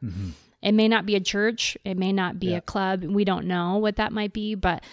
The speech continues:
Speaker 2: oftentimes in smaller centers, there is, isn't even that one option. And so
Speaker 1: Mm-hmm.
Speaker 2: it's been great to be able to sort of remind myself of that reality at the same time as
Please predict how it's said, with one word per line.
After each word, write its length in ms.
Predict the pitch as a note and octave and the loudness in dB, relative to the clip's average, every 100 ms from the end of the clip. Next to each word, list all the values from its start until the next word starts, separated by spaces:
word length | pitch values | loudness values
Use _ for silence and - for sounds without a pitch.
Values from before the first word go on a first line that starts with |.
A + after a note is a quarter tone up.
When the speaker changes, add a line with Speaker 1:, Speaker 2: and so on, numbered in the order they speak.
| - - - | -20 -6 2
Speaker 2:
oftentimes 680 | G#3 - G3+ - F#3 F#3 F3+ | 2 2 -2 -2 -2 -2 -2
in 160 | F3+ | -4
smaller 360 | F3+ F#3 E3+ E3+ | -4 -4 -6 -6
centers, 880 | E3+ F3 - F#3 F3 F3 - - - | -6 -8 -8 -8 -6 -4 -4 -4 -8
there 240 | - F#3+ F3+ | -6 -4 -4
is, 240 | - F#3+ - | -4 -6 0
isn't 240 | G3+ F#3+ | 2 2
even 220 | F3+ F3+ | 0 -2
that 160 | F3+ E3+ | -4 -6
one 160 | E3+ - | -8 -8
option. 400 | E3 - - - | -8 -8 -8 -6
And 160 | F3+ | -6
so 240 | - F3 B2+ | -4 -4 -4
Speaker 1:
Mm-hmm. 80 | F2 E2 - - | -8 -12 -18 -4
Speaker 2:
it's 180 | - G#3+ | 0 2
been 180 | A3+ A3 | 2 2
great 240 | G#3+ G#3 | 4 2
to 80 | - | 2
be 120 | A#3 | 0
able 140 | A#3 A3 | 0 0
to 120 | A3 | 0
sort 220 | - G3 | 0 0
of 240 | F#3+ F#3 F#3 - - - | -2 -2 -8 -12 -10 2
remind 500 | A3 G3+ F#3 G3 A3 | 4 4 2 2 0
myself 400 | A3+ - A#3 A#3 | 0 0 0 -4
of 120 | A3 | -2
that 140 | A3+ | -2
reality 520 | A#3 A#3 A3+ A#3 A#3+ A#3 | 0 0 0 -2 -2 -2
at 140 | F#3+ | -2
the 80 | F#3+ | -4
same 220 | F#3+ F3+ | -2 -4
time 380 | F3 F#3 F3+ F3+ | -6 -6 -4 -4
as 340 | E3+ E3+ F3 | -4 -4 -4